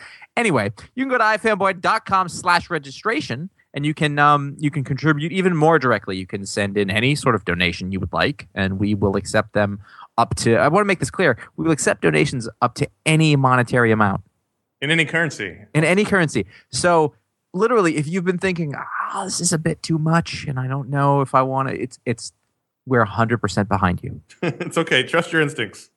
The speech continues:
Speaker 1: Yeah. Uh, or you can just go with a, an easy plan of three dollars a month, thirty dollars a year. I've been seeing, um, this happens for other podcasts. They say, you know,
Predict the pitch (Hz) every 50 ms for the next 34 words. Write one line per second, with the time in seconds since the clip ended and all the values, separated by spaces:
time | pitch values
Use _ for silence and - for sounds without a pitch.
0 | _ - - 190 127 107 - _ _ - - - - 160 160 160 160 156 156 151
1 | 156 107 165 160 160 143 - 127 139 131 127 - 135 123 127 127 123 123 120 110
2 | 117 113 117 113 - 117 113 117 117 101 110 104 - - 113 107 107 107 98 -
3 | 113 117 110 107 107 107 107 95 104 101 98 101 104 - 113 101 - - - 117
4 | 113 107 104 107 107 104 104 98 95 95 95 101 101 107 107 101 131 135 135 139
5 | 143 135 - - 151 147 139 139 135 131 127 127 123 123 120 117 - - _ _
6 | _ _ _ _ _ _ - - - 175 180 - 170 147 - - 113 - - 104
7 | 98 98 95 98 95 98 98 - 127 139 151 151 - - 175 165 - 143 135 143
8 | 151 135 120 120